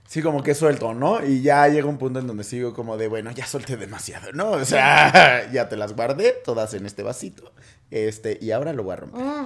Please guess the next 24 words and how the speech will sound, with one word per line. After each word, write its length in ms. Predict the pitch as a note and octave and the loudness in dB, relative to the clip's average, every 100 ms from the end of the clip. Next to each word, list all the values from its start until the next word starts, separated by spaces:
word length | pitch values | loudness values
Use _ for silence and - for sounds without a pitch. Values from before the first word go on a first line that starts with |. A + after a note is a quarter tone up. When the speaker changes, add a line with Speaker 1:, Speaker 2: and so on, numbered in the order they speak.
| - | -12
Speaker 2:
ujú. 320 | G3+ A3 A3 | -12 -10 -2
Speaker 1:
Eh, 840 | D#3 E3 D#3+ D#3+ D#3+ D#3 D#3 D3+ D3 D3 C3 - _ - - _ | 0 2 2 0 0 0 0 2 2 0 -6 -16 _ -20 -20 _
Speaker 2:
O 80 | A#3 | -2
luego 240 | B3+ D4 | 2 0
también, 360 | D#4 G3+ G3 G#3 | -2 -8 -8 -10
o 60 | A3 | -8
sea, 320 | G#3 F3 - | -6 -6 -10
<laughs> 100 | A3 | -8
a 40 | A#3 | -6
mí 60 | |
me 160 | F4 C#4 | -4 -4
pasa 420 | G3+ - - B3 - _ _ _ _ _ - - - - _ _ | -4 -8 -6 -8 -10 _ _ _ _ _ -14 -12 -14 -18 _ _
que, 300 | C4+ B3 B3 - _ | 2 2 2 -4 _
no, 240 | C#4 C#4 - | -8 -8 -8
o 100 | B3 | -10
sea, 160 | A#3+ C4 | -6 -6
mi 160 | C4+ C#4 | -6 -6
mente 400 | C#4+ D4 D#4 D#4+ | -6 -6 -8 -8
vive 300 | C4+ B3+ C4 | -6 -6 -6
como 200 | G#3+ G3+ | -8 -8
en 120 | G3 | -10
un 160 | G3+ G#3+ | -10 -10
estado 840 | A3+ - - G3+ G3+ G3 G3 - _ _ | -10 -12 -6 -6 -4 -6 -8 -12 _ _
extraño 880 | G#3+ G#3 - G#3 F#3+ G3 A3+ C4 G4+ | -16 -16 -14 -6 -4 -4 -6 -8 -12